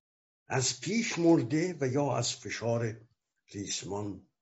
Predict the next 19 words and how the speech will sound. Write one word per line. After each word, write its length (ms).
خفه 420
شده 320
بود. 280
به 80
هر 120
حال 260
جنازه 440
را 120
شسته 340
و 260
کفن 360
کرده 300
و 260
به 100
خاک 300
سپردند. 760
کسروی 460
در 160
اینجا 460